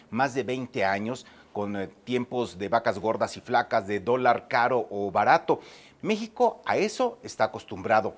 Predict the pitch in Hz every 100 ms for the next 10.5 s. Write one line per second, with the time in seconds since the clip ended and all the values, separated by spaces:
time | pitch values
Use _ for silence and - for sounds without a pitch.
0 | - - - 135 110 107 - 107 101 -
1 | 143 180 - - 107 127 147 147 110 110
2 | 107 127 131 120 - 107 - 127 123 139
3 | 180 - - 104 - - 113 98 107 104
4 | 107 - - - 107 147 139 156 - 107
5 | - 110 110 98 - 98 98 98 98 -
6 | - - 120 127 135 160 160 - 160 156
7 | 151 - 156 151 160 - 123 123 120 113
8 | 104 147 170 180 139 110 101 - 139 135
9 | - 101 110 107 113 135 135 104 101 139
10 | - 117 - 151